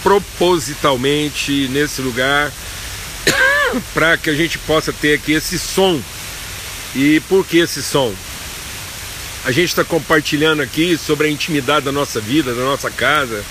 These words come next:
minha e da Lana, esse tempo de comemoração. A gente tá aqui repartindo um tempo nosso com toda a família. Queremos mesmo assim, é, comungar de tudo aquilo que Deus tem nos abençoado. A gente,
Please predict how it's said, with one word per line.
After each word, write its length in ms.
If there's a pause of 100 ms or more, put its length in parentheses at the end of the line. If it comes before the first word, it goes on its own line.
(420)
minha 340
e 40
da 160
Lana, 600
esse 300
tempo 300
de 80
comemoração. 880
A 60
gente 200
tá 80
aqui 280 (320)
repartindo 880
um 140
tempo 360
nosso 560 (440)
com 100
toda 260
a 20
família. 640
Queremos 480
mesmo 320
assim, 440 (420)
é, 360 (460)
comungar 720
de 140
tudo 200
aquilo 240
que 100
Deus 280
tem 220
nos 160
abençoado. 800
A 40
gente, 500